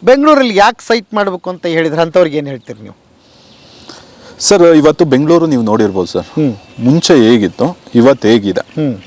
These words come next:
Speaker 2: ನಾವು ಜಯನಗರ, ಜೆ ಪಿ ನಗರ ಅದೆಲ್ಲ
Speaker 1: ಹ್ಮ್.
Speaker 2: ಹದಿನೈದು ವರ್ಷದಿಂದ
Speaker 1: ಹ್ಮ್.
Speaker 2: ಕಾಡು ಅನ್ನೋದು.
Speaker 1: ಹ್ಮ್.
Speaker 2: ಇವತ್ತು ಅದು ದೊಡ್ಡ ಸಿಟಿ.
Speaker 1: ಹ್ಮ್.
Speaker 2: ನಮ್ಮ ದೊಡ್ಡ ಆಲದ ಮರನೂ ಅಷ್ಟೇ ಸರ್,
Speaker 1: ಹ್ಮ್.
Speaker 2: ಈ ಸುತ್ತಮುತ್ತನೂ ಅಷ್ಟೇ.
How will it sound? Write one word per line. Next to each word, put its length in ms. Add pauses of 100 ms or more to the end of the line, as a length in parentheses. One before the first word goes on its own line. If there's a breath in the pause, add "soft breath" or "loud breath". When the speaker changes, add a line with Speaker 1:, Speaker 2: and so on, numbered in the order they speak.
(240)
Speaker 2:
ನಾವು 240
ಜಯನಗರ, 680
ಜೆ 200
ಪಿ 120
ನಗರ 240
ಅದೆಲ್ಲ 360
Speaker 1:
ಹ್ಮ್. 600
Speaker 2:
ಹದಿನೈದು 360
ವರ್ಷದಿಂದ 380
Speaker 1:
ಹ್ಮ್. 400 (340)
Speaker 2:
ಕಾಡು 260
ಅನ್ನೋದು. 400
Speaker 1:
ಹ್ಮ್. 160 (360 loud breath)
Speaker 2:
ಇವತ್ತು 600 (200)
ಅದು 200
ದೊಡ್ಡ 200
ಸಿಟಿ. 320
Speaker 1:
ಹ್ಮ್. 380 (560 loud breath)
Speaker 2:
ನಮ್ಮ 260
ದೊಡ್ಡ 240
ಆಲದ 240
ಮರನೂ 260
ಅಷ್ಟೇ 220
ಸರ್, 160
Speaker 1:
ಹ್ಮ್. 300 (380)
Speaker 2:
ಈ 120
ಸುತ್ತಮುತ್ತನೂ 680
ಅಷ್ಟೇ. 220